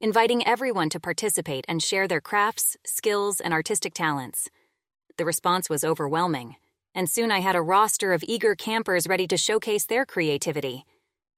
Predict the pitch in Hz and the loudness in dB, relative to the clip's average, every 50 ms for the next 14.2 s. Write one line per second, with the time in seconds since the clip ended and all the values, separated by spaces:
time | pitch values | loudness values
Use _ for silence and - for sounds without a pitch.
0 | _ _ - - 240 247 269 285 285 277 233 226 214 196 226 254 277 226 - 254 | _ _ 0 4 6 6 6 6 4 4 4 4 4 4 4 4 4 2 2 0
1 | - - 190 - - - 233 240 190 160 - - 190 170 - 196 208 233 - - | 0 0 0 0 2 4 6 6 6 4 4 0 0 0 0 2 2 2 2 0
2 | 208 170 190 175 175 165 160 - - - - 220 220 208 175 156 139 139 117 104 | 0 2 2 4 4 4 2 0 0 -2 0 0 0 2 2 0 0 -2 -4 -6
3 | - - - _ _ _ _ _ _ _ _ _ _ _ _ _ _ - - - | -6 -6 -8 _ _ _ _ _ _ _ _ _ _ _ _ _ _ -6 -2 2
4 | 247 262 269 262 - 214 202 196 190 220 214 220 - - 202 190 170 233 240 240 | 4 4 4 4 2 2 0 2 2 2 2 2 2 0 0 2 2 2 4 4
5 | 240 - 185 170 - - 202 - - 220 208 214 190 202 190 190 180 185 233 214 | 2 2 0 0 0 -2 -2 -2 0 2 2 2 2 2 2 2 2 2 2 2
6 | 156 - - - _ _ _ _ _ _ _ - - 214 202 202 196 196 190 185 | 2 0 -4 -10 _ _ _ _ _ _ _ -2 2 4 4 4 4 2 2 2
7 | 180 170 214 - 214 - - 196 202 214 202 196 185 196 208 - - - 190 165 | 2 2 2 2 0 0 0 2 2 2 2 4 4 4 4 2 0 -4 -4 -2
8 | 170 165 165 156 - 202 180 180 165 175 175 160 - - 160 202 214 214 180 165 | 0 0 0 0 2 2 2 2 2 0 -2 -2 -2 -2 0 0 2 2 2 0
9 | 151 147 170 156 - - 220 226 185 185 165 151 - - 151 143 131 123 - - | 0 0 -2 -4 -2 -4 -4 -2 -2 -2 -2 -2 -2 -2 -4 -4 -4 -6 -8 -8
10 | - - _ _ _ _ _ _ _ _ _ _ - - - - 254 247 226 - | -10 -12 _ _ _ _ _ _ _ _ _ _ 0 2 4 4 4 4 2 2
11 | - 233 226 - - 226 220 233 - - - 226 - 214 202 - 190 185 170 190 | 0 0 0 2 2 2 2 2 2 0 -4 -2 0 0 0 0 0 0 2 4
12 | 190 202 220 208 202 202 202 196 - - 247 240 233 196 165 147 143 - 165 160 | 2 4 2 0 0 0 -2 -2 -2 0 2 2 2 2 2 2 0 0 -2 -2
13 | - - - 208 208 202 196 - 214 196 190 190 185 - - 220 220 208 175 143 | 0 0 0 0 0 -2 -2 0 0 0 0 0 -2 -2 -2 -2 -2 0 0 -2
14 | 143 139 - | -2 -4 -6